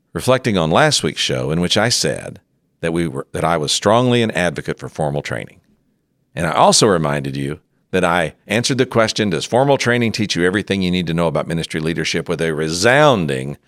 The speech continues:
no. Today, I've sought to bring some balance to that by talking about how we mature, grow, and change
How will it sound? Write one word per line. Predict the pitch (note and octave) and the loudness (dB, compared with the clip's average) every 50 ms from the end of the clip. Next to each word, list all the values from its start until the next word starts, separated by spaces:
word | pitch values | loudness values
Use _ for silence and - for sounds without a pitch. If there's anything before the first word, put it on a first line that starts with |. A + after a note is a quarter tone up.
| _ _ _ | _ _ _
no. | C2+ C2 C2+ D2+ D#2+ E2+ D#2 C#2 G#1+ G1+ - _ _ _ _ _ _ _ _ _ _ _ _ _ _ _ _ _ _ _ _ _ _ _ _ _ _ _ _ _ _ _ _ _ _ _ _ _ _ _ _ _ _ _ | -6 -4 0 2 4 4 2 2 -2 -6 -10 _ _ _ _ _ _ _ _ _ _ _ _ _ _ _ _ _ _ _ _ _ _ _ _ _ _ _ _ _ _ _ _ _ _ _ _ _ _ _ _ _ _ _
Today, | - A2+ F#2 F2+ D#3+ G3 G3 F3 A2+ E2+ D#2 D#2 E2+ F#2 - _ | -4 -2 2 4 4 6 6 6 4 2 2 0 -4 -6 -8 _
I've | - - | -4 -4
sought | - - A2+ A2+ A2 | 0 2 2 0 0
to | - F2+ | 0 -2
bring | F2 G2 F2+ | 0 0 0
some | - - E2+ D2+ | 0 -2 -2 -2
balance | C#2+ C#2 C2 A#1+ A1+ - - | -2 -2 -4 -4 -8 -10 -10
to | - A1+ | -10 -12
that | C2 B1 - - - _ _ _ _ _ _ _ _ _ _ _ _ _ _ _ _ _ | -12 -16 -18 -20 -20 _ _ _ _ _ _ _ _ _ _ _ _ _ _ _ _ _
by | E2+ F#2 | -6 -4
talking | - - D3+ F3 F3 - - G2+ E2+ | 0 4 4 4 4 2 0 0 0
about | D2+ C#2 C#2+ C#2+ C#2 C2+ C2+ B1+ - _ _ _ - _ _ _ _ _ | 0 0 0 0 0 -2 -4 -6 -8 _ _ _ -20 _ _ _ _ _
how | - A#2+ B2 C3 | 0 2 4 4
we | B2 A2 G2+ | 4 4 2
mature, | F2 E2 D#2 - - - A#2+ B2 B2+ B2+ B2+ C3 C3+ C3 C3 C3+ - _ _ _ _ _ _ _ - | 0 -2 -2 -2 -2 0 2 2 2 2 2 0 0 -4 -6 -8 -12 _ _ _ _ _ _ _ -18
grow, | - - D#2 F2 F#2+ G2 G2 G2 G2+ - | -6 -2 2 2 4 4 4 2 0 -2
and | - D2+ C#2+ | -4 -6 -4
change | - - E2+ D2+ C#2 B1+ A1+ G1+ G#1+ - - - - | -2 -2 -2 -2 -2 -4 -6 -10 -12 -12 -12 -14 -14